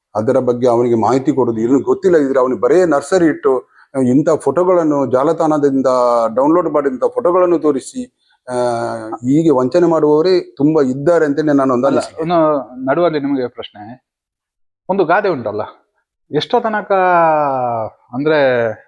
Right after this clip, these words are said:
Speaker 2: ಮಂಗ ಆಗುವವರು ಇದ್ದಾರ, ಅಷ್ಟೋ ತನಕ ಮಂಗ ಮಾಡುವವರು ಇರ್ತಾರೆ ಅಂತ.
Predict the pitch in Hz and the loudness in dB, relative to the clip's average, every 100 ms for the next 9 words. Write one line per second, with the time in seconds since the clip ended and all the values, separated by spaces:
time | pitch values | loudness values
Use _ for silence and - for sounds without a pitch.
0 | - 135 190 175 139 180 185 160 139 135 | -6 -4 0 0 0 2 2 2 -2 -2
1 | 127 107 123 _ - 214 - _ 247 226 | -2 -2 -8 _ -8 -8 -8 _ 0 2
2 | 214 214 208 202 208 180 196 202 170 160 | 0 -4 -4 -4 -2 0 2 2 0 -2
3 | 139 135 123 135 | -6 -6 -4 -6